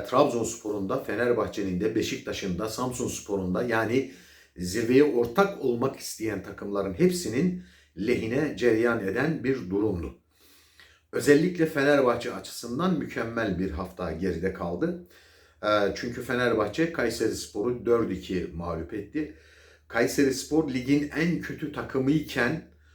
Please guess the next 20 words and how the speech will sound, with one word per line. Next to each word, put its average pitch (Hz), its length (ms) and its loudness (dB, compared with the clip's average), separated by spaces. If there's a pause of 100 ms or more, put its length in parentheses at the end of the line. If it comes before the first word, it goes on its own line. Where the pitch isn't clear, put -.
(120)
son 139 240 -2
iki 139 260 -4
üç - 160 -6
haftadır 120 540 0
bir 127 120 -4
canlanma 120 580 2
vardı 90 280 0
yeni 101 280 -2
teknik - 420 -8
direktörleriyle 90 800 -2
birlikte. 85 600 -4 (540)
Ve 113 60 2
hatırlayacaksınız 117 840 0
geçen 117 260 0
hafta 110 280 -4
da - 180 -2
ilk 127 220 -10
galibiyetlerini 101 800 0
elde 87 340 -4
etmişlerdi. 90 800 -4